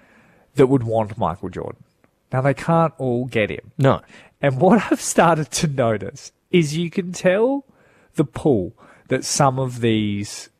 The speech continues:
Speaker 1: outlets have, and it's little. Because it's like they've gone down the roster and they've gone,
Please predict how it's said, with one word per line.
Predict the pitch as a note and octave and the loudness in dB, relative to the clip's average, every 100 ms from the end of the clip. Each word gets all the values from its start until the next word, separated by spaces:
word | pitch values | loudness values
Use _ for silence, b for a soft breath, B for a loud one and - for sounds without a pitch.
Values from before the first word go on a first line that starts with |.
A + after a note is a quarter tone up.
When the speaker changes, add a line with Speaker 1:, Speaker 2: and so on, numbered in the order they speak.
| _ | _
Speaker 1:
outlets | A#2 G#2 - G#2 F2+ - | 2 2 2 -2 -2 -2
have, | F#2 - - - _ _ _ _ C#3+ | -2 -2 -6 -18 _ _ _ _ 0
and | C#3+ C#3+ C3+ | 2 2 -2
it's | B2+ - | -2 -6
little. | A2 E2+ - - _ B B B B B B B | -4 -4 -8 -16 _ B B B B B B B
Because | E3 D3+ F3 E3 | 4 4 4 4
it's | E3 D#3 - | 2 0 0
like | F#3+ A#3+ - | 4 2 0
they've | G3+ G3+ D#3+ | 0 0 2
gone | D#3 D#3 F3 D#3+ | 2 2 0 0
down | D3+ C3+ C3 | 0 2 0
the | A#2 | -2
roster | G2+ F2+ - - C#2 - _ _ _ _ _ _ _ - | -2 -6 -6 -12 -12 -16 _ _ _ _ _ _ _ -2
and | C3+ C3 | 0 2
they've | C3 | 0
gone, | B2 B2+ B2 | 4 4 4